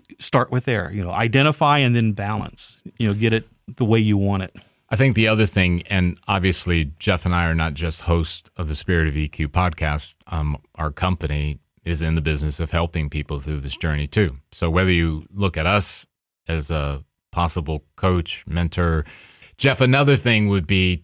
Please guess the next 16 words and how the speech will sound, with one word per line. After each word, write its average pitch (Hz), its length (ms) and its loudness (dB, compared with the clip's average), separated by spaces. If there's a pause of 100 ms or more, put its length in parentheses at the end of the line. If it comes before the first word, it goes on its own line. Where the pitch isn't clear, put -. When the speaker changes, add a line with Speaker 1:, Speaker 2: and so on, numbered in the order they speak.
Speaker 2:
to 87 540 0 (840)
potentially 101 460 -2
hire 95 400 2
a 80 60 -2
coach - 600 -4 (720)
or 90 120 -2
work 92 240 2
with 90 140 -4
a - 60 -2
company 87 460 -4
that 82 140 -4
can 85 160 0
provide 87 540 0
some 147 160 6
Speaker 1:
Mm-hmm. 196 160 6
Speaker 2:
data 87 520 2